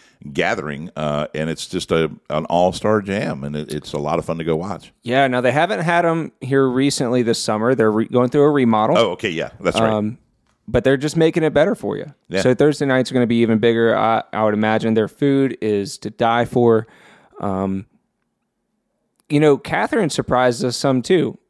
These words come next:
Speaker 2: You know, we had her on because of the Thursday Night Bluegrass,
Speaker 1: Mm-hmm.
Speaker 2: but, uh, she was a, a concert pianist.
Speaker 1: Yes.
Speaker 2: Uh, in the Miss U S A pageant.
Speaker 1: Yep.
Speaker 2: Things like that. Um, just completely floored us when we got to talking to her and realizing who she was. Of course, her, f-,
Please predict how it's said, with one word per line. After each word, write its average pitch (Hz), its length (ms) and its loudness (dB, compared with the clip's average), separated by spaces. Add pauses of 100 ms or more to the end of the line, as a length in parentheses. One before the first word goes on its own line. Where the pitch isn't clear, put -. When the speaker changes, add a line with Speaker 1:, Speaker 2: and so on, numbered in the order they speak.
(100)
Speaker 2:
You 127 100 0
know, 120 80 4
we 151 120 0
had 175 180 2
her 156 160 4
on 156 140 4
because 123 320 2
of 123 60 -16
the 117 100 -4
Thursday 123 340 4
Night 113 220 2
Bluegrass, 120 500 0
Speaker 1:
Mm-hmm. 98 80 -10
Speaker 2:
but, 113 320 0
uh, 117 220 4
she 127 180 -4
was 143 180 -2
a, 127 440 2
a 117 180 0
concert 120 520 -4
pianist. 135 580 -2 (200)
Speaker 1:
Yes. - 400 -6
Speaker 2:
Uh, 101 480 -2 (100)
in 113 140 -4
the 107 80 -4
Miss 113 220 -2
U 113 100 -4
S 98 160 -4
A 143 140 4
pageant. 175 520 -2 (100)
Speaker 1:
Yep. - 340 -8
Speaker 2:
Things 143 220 -4
like 123 200 -4
that. 156 340 -2
Um, 107 360 0 (120)
just - 300 -4
completely 131 440 0
floored 156 300 2
us 110 300 0 (220)
when 113 320 -4
we 117 120 -2
got 120 240 0
to 113 120 -4
talking 139 380 0
to 107 120 -2
her 104 100 0
and 104 80 -2
realizing 107 440 2
who 113 120 -4
she 110 140 -10
was. 185 300 -4
Of 139 60 -4
course, 113 240 0
her, 117 100 0
f-, - 160 -10